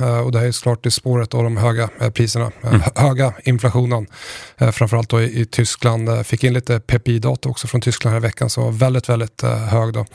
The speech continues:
Speaker 2: Mm.
Speaker 1: Eh, så att, eh, om, om man kollar på de här, eh, olika marknadsregimerna, eh, som, som jag studerar, eh,
Speaker 2: Mm.
Speaker 1: nu är Q två, eh, snart slut. Eh, och under Q två, eh, så har vi då fått en, eh, slowdown,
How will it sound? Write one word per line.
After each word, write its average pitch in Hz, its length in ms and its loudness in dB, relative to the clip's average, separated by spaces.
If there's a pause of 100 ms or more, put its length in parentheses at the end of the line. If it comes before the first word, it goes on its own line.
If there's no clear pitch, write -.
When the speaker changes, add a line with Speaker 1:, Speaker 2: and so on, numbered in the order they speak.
(160)
Speaker 2:
Mm. 101 120 4 (300)
Speaker 1:
Eh, 120 160 4
så 117 140 2
att, - 260 -2
eh, 131 220 4
om, 147 340 2
om 151 100 2
man 143 120 4
kollar 151 260 2
på 156 100 0
de 156 100 4
här, 139 280 2 (240)
eh, 120 440 0 (260)
olika 123 500 2
marknadsregimerna, 120 2000 0 (120)
eh, 120 400 0
som, 120 380 -2
som 120 180 0
jag 135 260 0
studerar, 131 560 0
eh, 123 140 4
Speaker 2:
Mm. 120 180 0 (280)
Speaker 1:
nu 123 220 4
är 117 40 0
Q 123 260 0
två, 131 340 0 (140)
eh, 120 280 2
snart 117 260 -2
slut. - 460 -4 (600)
Eh, 117 200 2
och 123 300 -2
under 123 340 2
Q 127 220 2
två, 147 200 2 (220)
eh, 117 320 0
så 110 140 -2
har - 20 2
vi 120 60 2
då 117 120 0
fått 120 260 -4
en, 113 300 0
eh, 113 120 0
slowdown, 131 680 0